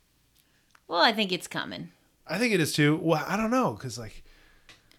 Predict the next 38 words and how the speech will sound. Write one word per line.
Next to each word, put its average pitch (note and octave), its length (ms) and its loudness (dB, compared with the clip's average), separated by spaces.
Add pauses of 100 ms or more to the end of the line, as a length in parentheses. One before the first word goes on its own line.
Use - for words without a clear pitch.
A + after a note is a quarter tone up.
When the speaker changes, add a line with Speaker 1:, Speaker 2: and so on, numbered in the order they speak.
(1400)
Speaker 2:
which D#3+ 240 -4
is, G#3 100 -4
and D3+ 480 0
I C#3+ 80 4
agree, C#3 560 2
and C3+ 140 0
I've A#2 100 -6
heard D3+ 220 0
this C#3 120 0
from C#3 140 -2
other B2 160 2
folks, - 380 -6
right? B2+ 340 0
All D3+ 340 10
of C#3 280 2
the C#3 80 2
sins D#3 300 4
of D3 100 0
Sinister, E3 500 4
and C3+ 260 0
then B2+ 440 0
your A#2+ 180 -2
main C3+ 640 2 (200)
follow-up D3 460 6
villains C#3+ 500 4
are C3 300 8
more B2+ 480 2 (160)
types C#3+ 240 2
of A#2+ 80 -2
Sinister. - 400 -6 (100)
And A2+ 320 -8
it, D#3 220 -2
it's C#3+ 240 0
really E3 260 6
been C#3+ 200 4
a A#2+ 40 0
thread C3+ 500 2
throughout A#2+ 540 -2